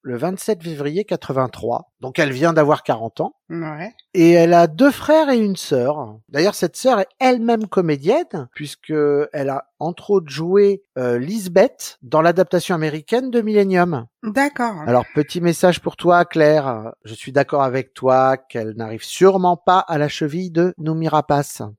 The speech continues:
Speaker 2: Oh, putain. Oui.
Speaker 1: Et alors, je peux te dire que c'est pas la fille de Monsieur Tout-le-Monde.
Speaker 2: Ah bon ?
Speaker 1: Non, son arrière-grand-père Arthur, il a créé l'équipe, euh, de N F L,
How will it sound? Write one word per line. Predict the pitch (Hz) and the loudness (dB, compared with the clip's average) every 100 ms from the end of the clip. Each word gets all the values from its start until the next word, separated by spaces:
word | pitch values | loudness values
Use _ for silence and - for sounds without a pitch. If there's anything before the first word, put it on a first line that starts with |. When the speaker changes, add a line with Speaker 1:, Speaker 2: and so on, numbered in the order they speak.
| _ | _
Speaker 2:
Oh, | - 147 | -8 -8
putain. | _ _ - _ _ | _ _ -20 _ _
Oui. | 165 - _ 185 | -16 -16 _ 4
Speaker 1:
Et | |
alors, | 185 208 185 | 6 6 2
je | 196 | 0
peux | 208 | 0
te | - | 0
dire | 202 208 - | 0 0 0
que | 190 | -2
c'est | - 180 | -2 0
pas | 185 | 2
la | 170 | 2
fille | 160 - 196 | 0 -4 -4
de | 170 | -2
Monsieur | 151 151 - | -2 -4 -6
Tout-le-Monde. | 196 - 165 147 151 123 98 95 _ _ - | -8 -4 -4 -4 -6 -8 -10 -12 _ _ -10
Speaker 2:
Ah | 233 | -10
bon ? | 208 214 _ - | -10 -18 _ -12
Speaker 1:
Non, | 139 139 - - | -6 -6 -6 -12
son | - - 147 | -12 -6 -2
arrière-grand-père | 151 156 175 175 160 151 156 - 165 156 147 - | 2 2 2 -2 -2 0 0 4 4 4 2 -4
Arthur, | 247 - - 196 226 233 147 - | -4 -4 -10 -6 -4 -4 -8 -8
il | 147 | -4
a | 160 | -4
créé | 160 - | -4 -6
l'équipe, | 180 190 - - 247 _ _ | -4 -4 -6 -10 -12 _ _
euh, | 165 147 | -2 -2
de | 135 143 147 | 0 4 4
N | 165 170 | 4 2
F | 165 - | -2 -2
L, | 247 254 | -2 0